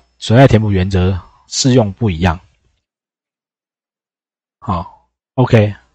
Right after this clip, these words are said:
好，再来要跳到那个消极保险里面的责任保险，也要跟大家谈一下。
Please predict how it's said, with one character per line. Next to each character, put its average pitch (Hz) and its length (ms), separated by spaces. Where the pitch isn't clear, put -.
好， 131 360
再 190 120
来 143 100
要 147 140
跳 143 260
到 139 120
那 131 120
个 104 420
消 170 320
极 123 200
保 117 200
险 110 200
里 90 100
面 113 180
的 101 180
责 107 200
任 123 160
保 95 200
险， 92 200
也 90 80
要 113 160
跟 113 160
大 107 100
家 101 120
谈 82 220
一 76 60
下。 - 260